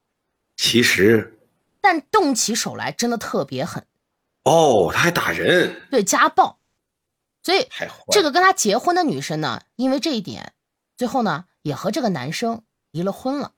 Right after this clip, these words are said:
Speaker 1: 那不能容忍，朋友们，家暴就是以零次和无数次的区别。
Speaker 2: 对，这种事情千万是不能忍。所以，哎，当时他那个想起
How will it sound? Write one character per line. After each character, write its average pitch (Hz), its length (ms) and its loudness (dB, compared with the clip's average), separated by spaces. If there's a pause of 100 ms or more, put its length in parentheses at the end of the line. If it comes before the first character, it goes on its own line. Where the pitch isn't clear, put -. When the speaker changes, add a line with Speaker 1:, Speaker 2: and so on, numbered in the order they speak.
(800)
Speaker 1:
那 123 80 0
不 110 140 0
能 95 160 -2
容 87 160 -2
忍， 82 220 -4
朋 87 160 -8
友 78 80 -4
们， 69 120 -10
家 160 160 2
暴 165 220 4
就 143 100 8
是 123 140 4
以 85 160 -6
零 95 500 0
次 131 220 4
和 101 100 2
无 95 140 2
数 127 140 6
次 - 120 2
的 87 80 4
区 - 160 -6
别。 60 300 -8 (300)
Speaker 2:
对， 151 260 -4
这 254 100 -2
种 220 120 2
事 240 100 -4
情 214 140 -2
千 240 260 -2
万 233 180 0
是 190 120 -8
不 175 120 -6
能 143 140 -4
忍。 139 220 -12
所 - 180 0
以， 330 160 2 (300)
哎， 339 340 0
当 339 180 2
时 240 140 -4
他 277 160 -4
那 269 140 -2
个 208 240 -2 (400)
想 226 260 0
起 196 340 -4